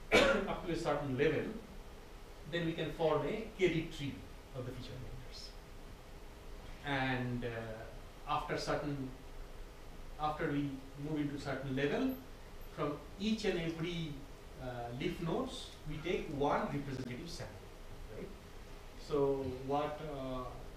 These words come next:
the basic point that we would like to say is that, um, that such clustering, such kind of clustering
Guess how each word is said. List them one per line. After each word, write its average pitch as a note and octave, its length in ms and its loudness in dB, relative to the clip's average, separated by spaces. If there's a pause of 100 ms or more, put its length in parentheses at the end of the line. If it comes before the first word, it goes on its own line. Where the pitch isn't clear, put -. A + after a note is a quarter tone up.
(200)
the C3 560 -6
basic D#3+ 320 0
point F3+ 300 6
that F3 160 0
we D#3 60 -2
would D3 120 0
like C#3+ 220 0
to D#3 60 -2
say E3 140 -2
is E3 180 -2
that, - 380 2 (540)
um, C3+ 380 2 (240)
that - 240 0
such - 720 0 (320)
clustering, D3+ 420 0
such - 320 -2
kind F#3+ 220 0
of F3+ 160 0
clustering D3+ 480 -4